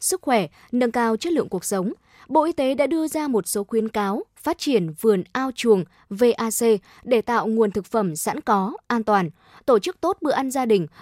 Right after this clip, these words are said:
bữa ăn học đường đảm bảo đa dạng, cân đối, đủ dinh dưỡng, thực hiện chăm sóc dinh dưỡng hợp lý một nghìn ngày đầu đời, giúp trẻ phát triển toàn diện về tầm vóc và trí tuệ, lựa chọn thực phẩm có nguồn gốc, đảm bảo an toàn trong chế biến và bảo quản,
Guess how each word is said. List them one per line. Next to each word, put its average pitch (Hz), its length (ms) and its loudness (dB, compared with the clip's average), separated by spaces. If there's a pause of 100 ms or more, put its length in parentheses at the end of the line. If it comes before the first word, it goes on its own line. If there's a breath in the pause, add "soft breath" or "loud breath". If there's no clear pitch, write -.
bữa 240 120 0
ăn 311 140 0
học 277 180 -6
đường 208 360 4
đảm 208 200 -2
bảo 185 220 0
đa 214 200 -4
dạng, 208 240 -2 (240 soft breath)
cân 226 180 0
đối, 202 280 2 (140)
đủ 196 260 4
dinh 202 180 -2
dưỡng, 220 240 2 (460 soft breath)
thực 294 140 -2
hiện 247 280 2
chăm 330 200 -2
sóc 370 180 -4
dinh 294 180 -4
dưỡng 262 220 2
hợp 269 180 0
lý 214 260 2
một 269 240 0
nghìn 208 240 0
ngày 196 200 0
đầu 180 180 -2
đời, 185 260 0 (220 soft breath)
giúp 269 220 -4
trẻ 226 240 0
phát - 180 -6
triển 240 180 0
toàn 202 260 -4
diện 208 220 2 (220 soft breath)
về 196 200 -2
tầm 185 260 -2
vóc 311 240 -4
và 208 100 -2
trí 190 200 -6
tuệ, 233 220 0 (340 soft breath)
lựa 285 180 4
chọn 247 220 -2
thực 240 120 -4
phẩm 220 300 0 (100)
có 202 160 0
nguồn 262 240 -2
gốc, 254 220 0 (280 soft breath)
đảm 226 240 -2
bảo 202 120 2
an 320 160 -2
toàn 226 260 -2
trong 247 220 -6
chế 233 180 -4
biến 214 260 0
và 294 100 0
bảo 202 160 -2
quản, 190 300 0